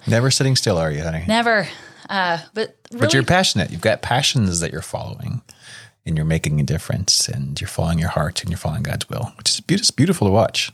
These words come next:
Speaker 2: It is so fun. It really is. Um, and being able to spend time with our, our kids is, has
Speaker 1: That's
Speaker 2: been a beautiful thing.
Speaker 1: amazing.
Speaker 2: <laughs> Yeah.
Speaker 1: Just amazing. I wish we'd done that years ago.
Speaker 2: We will have another whole episode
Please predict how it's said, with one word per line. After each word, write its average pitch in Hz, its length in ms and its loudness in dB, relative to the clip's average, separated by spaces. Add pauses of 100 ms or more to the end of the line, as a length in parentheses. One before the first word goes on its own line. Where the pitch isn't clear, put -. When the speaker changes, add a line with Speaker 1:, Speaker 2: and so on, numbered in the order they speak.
(180)
Speaker 2:
It 185 120 0
is 160 120 2
so 147 200 2
fun. 147 400 -4 (360)
It 175 140 -6
really 156 240 -2
is. 147 420 -2 (280)
Um, 156 360 -8 (160)
and 160 80 -4
being 160 160 2
able 160 220 0
to 156 80 0
spend 160 260 0
time 151 200 2
with 147 180 0
our, 147 240 -2 (160)
our - 120 -4
kids - 340 -10
is, - 200 -2
has - 100 -16
Speaker 1:
That's 80 260 2
Speaker 2:
been 78 120 -2
a 73 40 -2
beautiful 71 400 -2
thing. 71 40 -2
Speaker 1:
amazing. 73 600 0
Speaker 2:
<laughs> - 40 -20 (160)
Yeah. - 260 -4
Speaker 1:
Just 90 400 2
amazing. 76 400 -2
I 76 60 -2
wish - 180 0
we'd 87 100 0
done 76 140 0
that - 100 -2
years 95 240 -4
ago. 104 300 -4 (420)
Speaker 2:
We 214 180 4
will 185 440 4
have 160 200 2
another 151 380 2
whole 175 300 0
episode 147 580 0